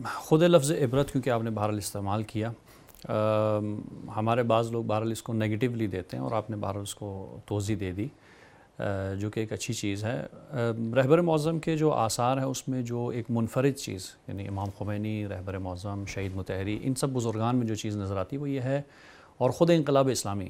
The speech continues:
یعنی بزرگان کہتے ہیں کہ اگر ہم انقلاب آج لے کے آئے تو وہ عبرتہائے عاشورہ کی وجہ سے یا عبرتہائے تاریخ کی وجہ سے۔ اس جملے کو سمجھنا شاید ہمارے لیے، کیونکہ اردو زبان ہے، سمجھنا شاید مشکل ہو، لیکن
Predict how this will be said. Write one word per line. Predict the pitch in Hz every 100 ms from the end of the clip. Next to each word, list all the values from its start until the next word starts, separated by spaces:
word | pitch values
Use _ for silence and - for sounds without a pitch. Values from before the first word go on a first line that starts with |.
| 90
یعنی | 110 107
بزرگان | 104 107 107 127
کہتے | 127 123
ہیں | 131
کہ |
اگر | 135 127
ہم | 117
انقلاب | 120 101 - 113 143 147
آج | 139 123
لے | 123
کے | 139
آئے | 135 139
تو | 147 135
وہ | 139 143 -
عبرتہائے | 113 113 107 120
عاشورہ | 123 107 - 110 117
کی | -
وجہ | 92 87
سے | 85 107 - _ - - - -
یا | 113
عبرتہائے | 123 117 107 104 127 131
تاریخ | 131 - 107 120 135
کی | - 98
وجہ | 85 -
سے۔ | - - - - - - - - -
اس | 143
جملے | 143 170
کو | 185
سمجھنا | 139 151 160 175
شاید | 170 151 151
ہمارے | 127 120 135
لیے، | 139
کیونکہ | 135 131
اردو | 127 117 135
زبان | 127 117 120 123
ہے، | 127 127 127 139
سمجھنا | 117 117 117
شاید | 117 110 104 104
مشکل | 107 107 107 - 151
ہو، | 117 131 - - - - - - -
لیکن | 123 147 151 185 190